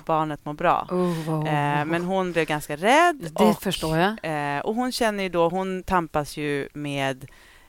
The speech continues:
Speaker 1: ehm, ja, men det är ju svårt, liksom, när man då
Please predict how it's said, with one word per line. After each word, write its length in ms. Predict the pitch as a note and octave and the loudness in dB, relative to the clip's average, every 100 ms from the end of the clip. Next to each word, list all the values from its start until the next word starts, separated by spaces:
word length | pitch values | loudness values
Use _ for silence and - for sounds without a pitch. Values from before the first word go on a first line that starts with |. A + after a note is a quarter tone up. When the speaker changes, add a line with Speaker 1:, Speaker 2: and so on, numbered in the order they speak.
| _ | _
Speaker 1:
ehm, 760 | C#3 C#3 C3+ C3 B2+ B2+ B2+ B2+ - - _ - - | -8 -6 -6 -8 -10 -12 -14 -16 -20 -20 _ -8 0
ja, 120 | D4 | 2
men 120 | D#4 | 4
det 60 | D4 | 2
är 120 | D#4 | 2
ju 80 | E4 | 0
svårt, 480 | - E4+ G#4+ - | 0 2 2 0
liksom, 320 | - - C#3+ C#3+ | -6 -6 -4 -4
när 80 | C#3+ | -2
man 240 | C#3+ C#3+ | -2 -2
då 320 | C#3 C#3 C#3 | -2 0 0